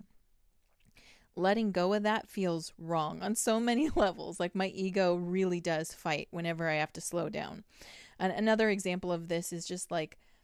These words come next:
so you, you wanna look at what you're thinking and what you're consuming, you know, what you're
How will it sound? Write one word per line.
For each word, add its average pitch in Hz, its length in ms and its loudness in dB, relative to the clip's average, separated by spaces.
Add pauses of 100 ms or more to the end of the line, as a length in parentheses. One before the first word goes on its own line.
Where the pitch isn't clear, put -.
(880)
so - 120 0
you, 208 320 0
you 208 180 -4
wanna 226 320 2
look 208 260 0
at 170 240 0
what 180 160 0
you're 175 100 -4
thinking 226 540 0
and 175 140 -4
what 175 120 -2
you're 165 140 -6
consuming, 165 880 -6 (260)
you 180 60 -6
know, 175 120 -2
what 170 180 -4
you're 175 340 -6